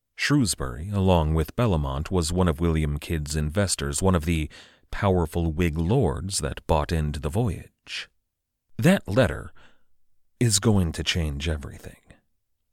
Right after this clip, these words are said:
We're not going to read it in full, but we are going to read several passages. It begins, quote,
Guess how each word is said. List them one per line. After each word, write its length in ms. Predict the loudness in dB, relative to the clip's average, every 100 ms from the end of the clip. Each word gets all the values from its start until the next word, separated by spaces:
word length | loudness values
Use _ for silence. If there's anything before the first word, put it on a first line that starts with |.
| _ _
We're 120 | 4
not 220 | 6 6 4
going 200 | 4 4
to 120 | 2
read 180 | 2 2
it 140 | 2
in 140 | 2 0
full, 260 | 2 2
but 160 | 2 0
we 100 | 0
are 140 | 0
going 260 | 0 0 0
to 100 | -2
read 260 | -2 -2 -2
several 320 | 0 0 0
passages. 640 | 0 0 -2 -4 -6 -2
It 140 | -2 0
begins, 640 | 0 2 2 2 0 -2
quote, 640 | -6 -4 -4 -4 _ -20